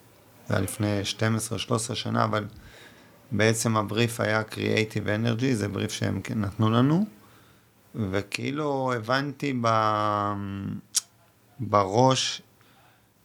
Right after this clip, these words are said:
שאתה לא יכול לדבר על Creative Energy, אתה צריך להיות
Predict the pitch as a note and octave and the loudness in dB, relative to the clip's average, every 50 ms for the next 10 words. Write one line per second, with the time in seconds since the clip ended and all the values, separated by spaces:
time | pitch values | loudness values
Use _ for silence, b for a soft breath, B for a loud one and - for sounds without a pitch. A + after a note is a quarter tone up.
0 | _ - - - - - - G#2+ G#2 G#2 G#2 G#2 - - A2+ G#2+ A2 B2 C3+ C#3+ | _ -10 -6 -4 -4 0 0 0 2 2 0 -2 -2 0 0 4 4 6 4 4
1 | C#3 - - D3 C3+ B2+ A#2+ A#2 A2+ G2+ F#2+ A2+ A2 F#2+ F#2 A2 A2+ A2 - G2 | 2 0 0 2 2 4 4 2 2 0 0 -2 -2 0 0 0 0 2 0 0
2 | G2 G2 G2 - - G#2+ G#2 G2 G2 F#2+ - - G2 G#2 A2 A#2 B2 C3 C#3 D3+ | -4 -4 -6 -10 -6 -4 -2 -2 -2 -4 -6 -6 -4 -2 -2 -2 -2 -2 -4 -4
3 | D3 - - A#2 - - B2+ B2 - - A#2 G#2+ G#2 G#2 G#2 G#2+ A#2+ C3 B2 A2+ | -6 -6 -6 -6 -2 0 -2 -2 0 0 0 0 0 0 2 4 6 6 6 4
4 | A#2 | 2